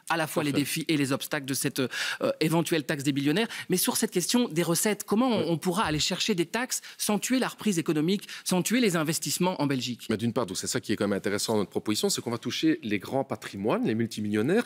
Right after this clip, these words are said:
Speaker 2: et pas l'activité économique, justement. Parce que c'est quoi l'alternative ? Il faut arrêter de raconter des, des, des, des sottises aux gens, hein. Donc le budget, il va y avoir d'énormes dépenses à cause de la crise du covid. Donc la question que tout le monde se pose, c'est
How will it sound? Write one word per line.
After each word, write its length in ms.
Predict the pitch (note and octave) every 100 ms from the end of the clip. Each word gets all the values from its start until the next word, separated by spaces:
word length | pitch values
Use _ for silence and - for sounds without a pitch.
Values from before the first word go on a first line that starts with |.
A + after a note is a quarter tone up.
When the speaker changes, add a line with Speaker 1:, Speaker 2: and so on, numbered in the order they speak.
| -
Speaker 2:
et 80 |
pas 200 | B2+ B3+
l'activité 520 | C4 - - C#3+ - E3
économique, 480 | - C#3+ G#3+ D4+
justement. 380 | F3 C#3 D3 C#3+
Parce 140 | D#3+ -
que 80 |
c'est 140 | B3 A3
quoi 140 | -
l'alternative ? 440 | A2+ - G2 F#2 B2
Il 40 |
faut 120 | B3+
arrêter 340 | A3+ A3 A#3+ G#3 - -
de 60 |
raconter 480 | E3+ D#3 D3+ C#3 F3
des, 160 | C#3 A#2+ - -
des, 120 | B2
des, 120 | A#2 B2+
des 80 |
sottises 360 | A#2 B2 D3 G#2
aux 120 | G2
gens, 200 | F2+ E2 E2+
hein. 160 | D3+ - - -
Donc 160 | B2+ - -
le 180 | E3+
budget, 460 | A3+ F3+ B2+ D3 F3 - _ _ -
il 140 | A#2
va 100 | C#3+
y 40 |
avoir 380 | C3+ A#2 D3+ D#3+ -
d'énormes 540 | G#2 C#3 C#3+ F3+ F3+ D3
dépenses 640 | C#3 B2+ B2 A#2+ C3 - - _ _
à 100 | B2
cause 320 | - C3+ C3
de 60 | A#2
la 80 | G#2
crise 260 | - A#2+ G#2
du 100 | G2+
covid. 300 | G2+ F2+ E2+
Donc 140 | A2+ C#3+
la 80 | G3+
question 480 | G#3 - F3 B2 -
que 80 | C3
tout 300 | - - D4+
le 80 |
monde 360 | B3 F#3 A2+ F2 - _
se 140 | -
pose, 320 | B2 B2 C#3 D#3
c'est 220 | -